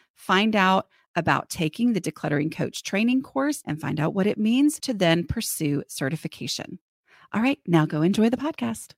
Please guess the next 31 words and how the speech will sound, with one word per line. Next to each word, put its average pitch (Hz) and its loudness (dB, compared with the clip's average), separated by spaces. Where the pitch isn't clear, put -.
Welcome 220 -6
to 202 -2
A 208 -2
Slob 175 -2
Comes 165 -4
Clean, 175 -4
the 269 -2
podcast. 202 -4
I 175 -4
am 175 -4
Dana 170 -4
K. 170 -8
White. 160 -8
I 254 2
share 247 -2
my 226 0
personal 269 -2
deslobification 180 -4
process - -6
as 156 -6
I 151 -2
figure 147 -6
out - -6
ways 269 -4
to - -4
keep - -10
my 160 0
own 196 0
home 185 0
under 170 -4
control. 170 -6